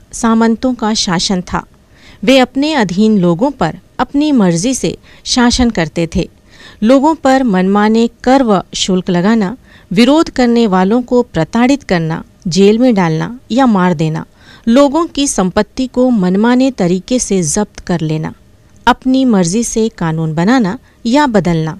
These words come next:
ये आम बात थी। कानून बनाने वाले, उसे लागू करने वाले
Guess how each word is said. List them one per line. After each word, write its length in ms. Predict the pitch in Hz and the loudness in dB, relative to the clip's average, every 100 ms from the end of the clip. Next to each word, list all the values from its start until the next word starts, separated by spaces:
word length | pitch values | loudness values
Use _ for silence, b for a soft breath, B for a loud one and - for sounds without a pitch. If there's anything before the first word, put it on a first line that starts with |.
| - - | -16 -4
ये 240 | 220 269 294 - | -2 -2 -2 -2
आम 240 | 220 214 165 | 0 2 2
बात 180 | 151 - - | 0 -2 -4
थी। 120 | 180 - _ b b b b b b | -4 -6 _ b b b b b b
कानून 420 | 269 285 294 330 247 | 2 4 2 0 0
बनाने 400 | 190 190 180 175 | 2 2 0 0
वाले, 380 | 208 226 160 - - | 2 2 0 -6 -4
उसे 280 | 240 - 294 | -2 0 0
लागू 420 | 208 190 202 285 | 2 2 2 0
करने 380 | 269 214 202 202 | 0 -2 0 0
वाले 340 | 190 175 156 | 0 0 -4